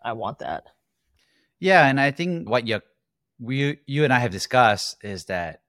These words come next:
Speaker 2: E sops are good for morale, they're good for long-term retention, they're good for co-ownership mentality. So I think it's not just the dollars and cents, right, of the cash and everything, but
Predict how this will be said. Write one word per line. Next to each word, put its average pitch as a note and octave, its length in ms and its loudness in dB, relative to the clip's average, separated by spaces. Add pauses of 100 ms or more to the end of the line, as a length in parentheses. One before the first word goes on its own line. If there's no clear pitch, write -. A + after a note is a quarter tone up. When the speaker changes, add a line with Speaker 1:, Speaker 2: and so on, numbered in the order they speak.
(120)
Speaker 2:
E A#2+ 100 -10
sops G#2 240 -6
are F#2 60 -8
good F2+ 120 -10
for F2+ 100 -8
morale, E2 560 -4
they're F2 120 -12
good E2 160 -12
for E2 140 -8
long-term E2 320 -8
retention, F2 480 -6
they're D#2 80 -8
good E2 260 -12
for D2 340 -8 (600)
co-ownership G#2 720 -2 (440)
mentality. F#2 640 -8 (760)
So A#2 360 0 (300)
I B2 40 -2
think C3 120 0
it's A2 100 -2
not A2+ 120 -2
just G#2+ 200 -6
the F#2+ 220 -6 (100)
dollars G2+ 240 -2
and F#2 100 -10
cents, F#2 280 -8
right, F2+ 160 -6
of D#2 100 -14
the E2 60 -16
cash - 440 -6
and - 160 -12
everything, E2 360 -10
but D#2+ 180 -8